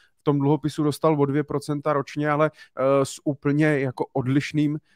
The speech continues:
odlišným rizikem, naprosto nesrovnatelným, jako jo, za to, co dostane, za tu prémii, co dostane, eh, co dostane navíc, no, takže,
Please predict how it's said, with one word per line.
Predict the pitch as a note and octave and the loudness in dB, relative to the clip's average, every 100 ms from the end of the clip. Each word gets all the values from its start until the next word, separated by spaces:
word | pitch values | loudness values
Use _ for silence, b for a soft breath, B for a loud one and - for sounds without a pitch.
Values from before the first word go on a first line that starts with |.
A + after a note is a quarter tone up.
| _ | _
odlišným | - C#3+ D3 - D#3 | -2 0 0 0 0
rizikem, | D3 C3+ G#3 B2 G#2 | 0 -2 -4 -4 -4
naprosto | A2 - B2 - C#3 | -6 -6 -8 -2 -2
nesrovnatelným, | C#3 - F3 F3+ D3 C3 A2 A2 G#2 | 0 0 0 0 0 0 -2 -2 -6
jako | G2+ G#2 | -8 -8
jo, | F2+ G#2+ | -6 -2
za | B2 | -2
to, | C3 | 0
co | C3 D3 | 0 2
dostane, | C3 - C#3 C3+ | 2 2 2 4
za | B2+ | 2
tu | C#3+ | 0
prémii, | B2+ B2 B2 B2+ | 2 4 4 4
co | - | 0
dostane, | A#2+ A2+ C3 B2 B2 B B B B | -4 -2 -4 -4 -6 B B B B
eh, | A2 | -6
co | - | -2
dostane | B2+ B2 C3+ C3 | -2 -2 0 2
navíc, | C3 D#3+ A#2 - | 2 2 -2 -4
no, | G#2 G2+ | -6 -6
takže, | A2 G2+ A#2 | -8 -4 0